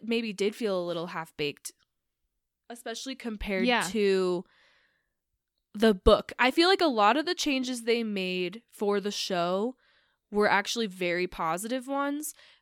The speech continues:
Speaker 1: but there, there were a lot of characters that suffered. I was actually really surprised, um, because Arthur's character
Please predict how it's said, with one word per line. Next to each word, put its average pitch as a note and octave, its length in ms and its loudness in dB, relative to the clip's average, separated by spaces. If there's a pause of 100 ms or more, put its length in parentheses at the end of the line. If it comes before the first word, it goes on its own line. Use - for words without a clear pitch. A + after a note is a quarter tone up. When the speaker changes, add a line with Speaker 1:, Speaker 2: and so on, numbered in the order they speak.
(100)
Speaker 1:
but A3+ 220 4
there, A#3 320 2 (220)
there A3+ 220 4
were A3+ 280 4
a A3+ 80 2
lot G3 180 2
of G3+ 60 -6
characters G#3 320 -8
that - 160 -4
suffered. F3+ 500 -4
I A#3+ 140 4
was C4 120 4
actually D4+ 360 2
really F4 160 2
surprised, G#3+ 1000 0 (100)
um, F#3+ 520 -4 (320)
because C#4 240 0 (100)
Arthur's C4+ 540 2
character G3 840 -4